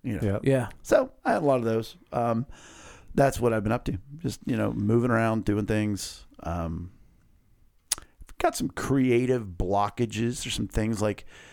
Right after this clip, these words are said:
Speaker 1: there's times where I'm just like, "Oh, okay, it's time to be creative," and I'm excited about it. Then there's times where I'm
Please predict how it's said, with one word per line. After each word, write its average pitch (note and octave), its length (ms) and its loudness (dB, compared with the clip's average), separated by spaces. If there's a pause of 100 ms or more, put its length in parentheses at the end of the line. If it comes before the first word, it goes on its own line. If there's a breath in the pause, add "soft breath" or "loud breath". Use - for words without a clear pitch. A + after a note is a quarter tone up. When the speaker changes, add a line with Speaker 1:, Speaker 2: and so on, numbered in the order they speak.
(120)
Speaker 1:
there's - 120 -2
times F#3 240 4
where C3+ 60 6
I'm A2+ 80 0
just A2 140 -4
like, - 160 -4
"Oh, G#2 120 2
okay, F#2 200 -2
it's - 140 -8
time G#2+ 180 0
to F#2 40 -2
be F2+ 80 0
creative," F2+ 400 -4
and F2+ 100 -2
I'm F2 60 -2
excited G2+ 380 0
about G#2 220 4
it. A2 160 -2
Then A2 120 0
there's B2 140 -2
times A2+ 280 0
where G#2 80 4
I'm F#2 260 -2